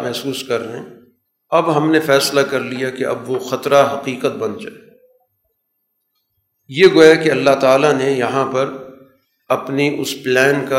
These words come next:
اپنی حکمت عملی کا، تدبیر الہی کا یہاں پر تعارف کرا دیا کہ اب ہم اس فرعونی نظام کو پلٹنے لگے۔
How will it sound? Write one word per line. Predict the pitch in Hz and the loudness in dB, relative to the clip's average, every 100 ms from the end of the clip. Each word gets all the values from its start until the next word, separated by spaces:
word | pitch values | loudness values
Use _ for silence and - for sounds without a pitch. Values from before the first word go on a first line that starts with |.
| 131 | -2
اپنی | 123 127 117 117 | -4 -8 -12 -12
حکمت | 123 131 120 123 123 | -10 -10 -8 -10 -8
عملی | 135 135 135 | -6 -4 -4
کا، | - 120 120 - - - - _ _ _ _ | -4 -6 -6 -10 -18 -20 -20 _ _ _ _
تدبیر | 113 107 123 127 123 | -20 -16 -10 -6 -4
الہی | 117 123 123 135 131 | 0 0 0 -2 -4
کا | 120 | -6
یہاں | 113 110 120 | -4 -6 -8
پر | 120 123 - | -8 -10 0
تعارف | 117 127 123 - | 2 2 -2 -8
کرا | - - | -10 -12
دیا | - - _ _ _ _ _ _ _ _ | -18 -20 _ _ _ _ _ _ _ _
کہ | - | -2
اب | 156 160 | 0 2
ہم | 160 | 0
اس | 151 - | -2 -4
فرعونی | 135 131 143 156 | -2 2 2 2
نظام | 123 120 123 127 127 | 0 -2 -2 -2 -2
کو | 139 - | -4 -2
پلٹنے | 135 131 131 110 | -2 -2 -4 -8
لگے۔ | 101 - | -8 -14